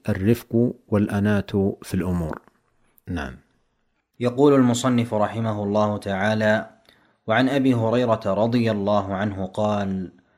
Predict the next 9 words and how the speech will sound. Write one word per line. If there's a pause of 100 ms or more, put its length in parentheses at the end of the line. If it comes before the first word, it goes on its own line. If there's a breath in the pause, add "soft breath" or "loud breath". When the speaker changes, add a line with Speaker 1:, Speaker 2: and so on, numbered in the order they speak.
(240 soft breath)
Speaker 2:
بال
أعرابي
في
المسجد،
فقام
الناس
إليه
ليقعوا
فيه،